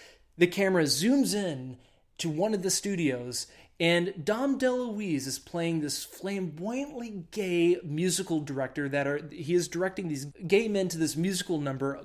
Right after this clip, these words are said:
called The French Mistake. And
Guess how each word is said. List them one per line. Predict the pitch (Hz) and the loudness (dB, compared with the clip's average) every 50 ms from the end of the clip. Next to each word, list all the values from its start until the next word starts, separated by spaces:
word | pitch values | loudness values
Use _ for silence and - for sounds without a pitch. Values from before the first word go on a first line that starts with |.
| - - | -12 -6
called | - 202 240 214 156 151 151 151 - - | 0 2 4 6 6 6 4 0 -4 -6
The | 156 151 | -6 -6
French | - - - 196 190 185 180 - - | -6 -4 -2 0 0 0 -2 -4 -6
Mistake. | 196 156 147 151 151 - - - - - 156 135 127 - - - 156 - - | -4 -2 -2 0 0 0 0 -2 -2 0 0 0 -2 -2 -8 -14 -14 -6 -2
And | 165 156 151 | -2 -2 -2